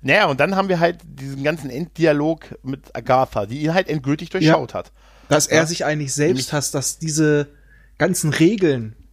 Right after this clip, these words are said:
Speaker 2: bis auf die,
Speaker 1: Mhm.
Speaker 2: bis auf ein paar, halt irgendwie, wie hat sie es ausgedrückt? Das wird dann zur Manie und zum Fetisch. Dass er sich
Speaker 1: Genau,
Speaker 2: das selber
Speaker 1: ja.
Speaker 2: nur eingeredet hat, weil seine ganze Familie sind alles große Leute in der Armee gewesen. Sie haben,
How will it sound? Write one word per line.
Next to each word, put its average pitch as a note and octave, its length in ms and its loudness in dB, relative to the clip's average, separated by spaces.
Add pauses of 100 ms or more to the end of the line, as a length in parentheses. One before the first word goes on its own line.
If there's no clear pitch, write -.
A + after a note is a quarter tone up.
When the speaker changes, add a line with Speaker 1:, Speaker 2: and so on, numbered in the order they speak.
Speaker 2:
bis C3 160 -10
auf - 140 -8
die, A#2+ 100 -8
Speaker 1:
Mhm. B2 120 -6 (460)
Speaker 2:
bis A#2 140 -2
auf C#3 120 -4
ein B2 100 0
paar, C3+ 400 0 (760)
halt D3+ 380 2
irgendwie, D#3+ 440 -2
wie E3+ 120 0
hat A3 120 0
sie G#3 60 -6
es F3+ 60 -6
ausgedrückt? F#3+ 560 -2
Das C#3+ 160 -4
wird F3+ 100 0
dann F3 100 2
zur E3+ 180 0
Manie D#3 400 2
und F#3 180 0
zum D#3+ 180 0
Fetisch. F#3+ 640 0 (540)
Dass D3+ 180 -2
er F3+ 180 4
sich E3+ 100 0
Speaker 1:
Genau, D#3 120 2
Speaker 2:
das B2 100 2
selber G3+ 260 2
Speaker 1:
ja. F3 60 0
Speaker 2:
nur E3+ 180 -2
eingeredet D3 640 -4
hat, C3+ 200 -4
weil C3+ 300 0
seine C#3 240 0
ganze F#3+ 360 0
Familie D3+ 540 0
sind B2+ 260 -8
alles F3 320 2
große E3+ 400 0
Leute D3+ 340 2
in D#3 60 -4
der D3+ 100 -2
Armee D3+ 220 0
gewesen. D#3 400 0
Sie D3 180 2
haben, C#3 300 2